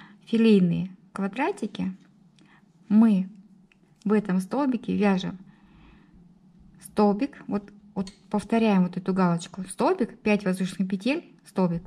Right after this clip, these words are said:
вот в этой, в этом месте и в этом столбике. Вот такой узорчик, схема. Провязали. В следующем ряду в центральном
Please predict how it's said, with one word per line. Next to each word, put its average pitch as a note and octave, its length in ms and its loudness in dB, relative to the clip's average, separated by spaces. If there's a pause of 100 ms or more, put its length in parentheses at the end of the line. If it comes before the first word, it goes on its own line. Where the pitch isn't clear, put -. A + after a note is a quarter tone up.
вот F#3+ 220 -6
в F#3 40 -4
этой, F#3+ 380 -4 (160)
в F#3+ 140 -2
этом G#3 280 0
месте E3+ 400 -4 (460)
и G#3+ 100 0
в F3 80 0
этом F3 240 -2
столбике. - 540 -12 (1080)
Вот A3 160 -4
такой G#3+ 300 -2
узорчик, F#3 440 -8 (180)
схема. F#3+ 440 -2 (1120)
Провязали. F#3 640 0 (720)
В - 100 -20
следующем G3+ 440 2
ряду G#3+ 360 0 (440)
в - 40 -20
центральном F#3+ 880 2